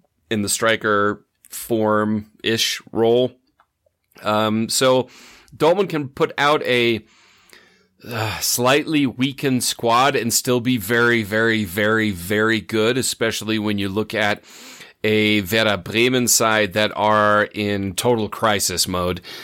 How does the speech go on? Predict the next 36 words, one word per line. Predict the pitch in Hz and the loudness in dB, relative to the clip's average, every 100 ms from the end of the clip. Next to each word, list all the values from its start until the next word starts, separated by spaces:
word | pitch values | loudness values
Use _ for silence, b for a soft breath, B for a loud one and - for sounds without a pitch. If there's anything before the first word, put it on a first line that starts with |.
| B B - | B B -4
Uh, | 101 | -2
Frank | 95 104 104 | -2 -2 -2
Baumann, | 110 107 107 104 101 | 0 2 2 0 0
their | 101 | 0
sporting | 90 123 107 | 0 0 0
director, | 101 107 98 | 0 0 0
even | 104 95 | -4 -2
said | 92 104 101 95 | 0 0 0 -2
the | |
situation | 95 113 - 104 104 95 95 | -2 -2 -2 0 0 0 -2
is | 90 | -4
dramatic. | - 92 95 95 90 78 - B B B B - | -2 -2 0 0 -2 -6 -18 B B B B -6
So | - 117 104 98 98 98 98 | -2 0 0 2 0 0 -2
if | 107 - | -4 -4
there's | 110 92 | -4 -4
a | 95 | -4
time | - 135 135 117 107 104 B B B - | -2 0 2 0 -2 -6 B B B -6
to | 120 110 107 | -2 0 0
ideally | 107 107 127 120 113 | -2 -2 -2 0 -2
not | 104 165 240 233 - | 0 2 2 0 -2
get | 139 | -2
knocked | 131 127 - | 0 0 0
out | 120 110 | 0 2
of | 104 | 0
the | 101 | -2
cup | 110 - | -4 -2
by | 101 | -4
Werder | 90 98 92 | -2 0 -2
Bremen | - 104 98 92 | -2 -4 -2 -2
this | 90 - | -2 -2
season, | 95 90 92 113 B B B B - | -2 -2 -2 -4 B B B B -4
uh, | 107 107 104 | 0 0 0
this | 95 135 120 | 0 0 0
is | 101 | 0
definitely | 127 - 110 101 101 | 0 0 -2 -2 -2
it, | - 104 90 | 0 -2 -4